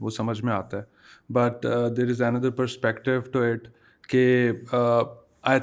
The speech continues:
think to some ex-, extent it inspire as well a lot of people क्योंकि, uh,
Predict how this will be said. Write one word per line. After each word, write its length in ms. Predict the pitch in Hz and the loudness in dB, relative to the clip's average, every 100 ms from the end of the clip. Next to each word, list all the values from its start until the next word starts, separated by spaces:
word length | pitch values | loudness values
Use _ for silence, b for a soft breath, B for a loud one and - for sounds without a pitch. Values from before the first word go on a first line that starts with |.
| 147 | 2
think 200 | 147 147 - _ _ 135 | 0 0 -6 _ _ -4
to 120 | 131 | 0
some 220 | 127 123 | 0 0
ex-, 540 | 123 - - - - | -2 -10 -18 -8 -4
extent 400 | 117 - 135 127 123 - | -4 -2 0 2 -2 -4
it 240 | 123 113 123 | -6 -4 -8
inspire 400 | - - 110 113 | -4 0 2 0
as 260 | 110 107 | -2 -4
well 100 | 104 | -4
a 200 | 107 117 | -4 -2
lot 140 | 113 110 | -2 -2
of 140 | 113 - | -4 -4
people 320 | 113 110 110 110 | -6 -4 -6 -6
क्योंकि, 380 | 110 110 110 101 b b b b b - | -8 -4 -6 -6 b b b b b -4
uh, 380 | 113 113 113 | 0 2 0